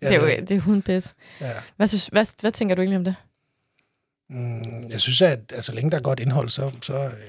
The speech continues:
Speaker 1: så, så det, så er det fantastisk.
Speaker 2: Ja.
Speaker 1: Man skal bare ikke, man skal lade være med at lave en festival, bare for at lave en festival.
Speaker 2: Ja, det er rigtigt.
Speaker 1: Ja.
Speaker 2: Ja.
Speaker 1: Og det synes jeg nu egentlig også, at, øh, at man er god til.
Speaker 2: Mm.
Speaker 1: Og man siger, man kan bare vælge til og fra.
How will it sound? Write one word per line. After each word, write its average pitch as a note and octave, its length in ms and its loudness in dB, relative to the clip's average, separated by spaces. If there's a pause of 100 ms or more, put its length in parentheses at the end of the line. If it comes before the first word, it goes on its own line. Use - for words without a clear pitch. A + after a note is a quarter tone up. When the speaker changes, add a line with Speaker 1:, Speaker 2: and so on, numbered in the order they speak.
(160)
Speaker 1:
så, - 260 -8
så D3 120 -2
det, C#3 140 -4 (100)
så - 100 -6
er - 20 -2
det C3+ 100 -4
fantastisk. B2 480 -8
Speaker 2:
Ja. G3+ 220 4
Speaker 1:
Man B2 100 -6
skal A#2 160 -6
bare A2+ 120 -6
ikke, A#2+ 120 -10 (100)
man C#3+ 120 -6
skal - 140 -10
lade C3+ 80 0
være C#3+ 80 4
med C3+ 80 4
at B2 40 2
lave A#2+ 80 0
en B2+ 60 -2
festival, B2+ 320 -6
bare B2+ 140 -12
for B2 100 -14
at A2 40 -12
lave A#2+ 80 -6
en B2+ 60 -8
festival. - 340 -2
Speaker 2:
Ja, F3+ 60 4
det - 100 -4
er F#3 60 -2
rigtigt. F#3 240 -2 (220)
Speaker 1:
Ja. G3 80 -2
Speaker 2:
Ja. F#3 80 -2 (920)
Speaker 1:
Og - 80 -10
det C3 80 2
synes D#3+ 180 6
jeg A3+ 60 8
nu G#3 60 10
egentlig D3+ 220 6
også, D3+ 180 6
at, B2+ 160 -2
øh, A2 500 -6 (1120)
at C3+ 120 -8
man B2+ 140 -4
er A#2 40 -4
god C#3 280 -8
til. G3 180 -8 (420)
Speaker 2:
Mm. A3+ 200 4
Speaker 1:
Og D#4+ 120 -2
man - 80 0
siger, - 140 4
man F3+ 100 -4
kan G2+ 100 -8
bare A#2 220 -6
vælge B2+ 200 0
til D#3 160 2
og D3 60 0
fra. - 300 -6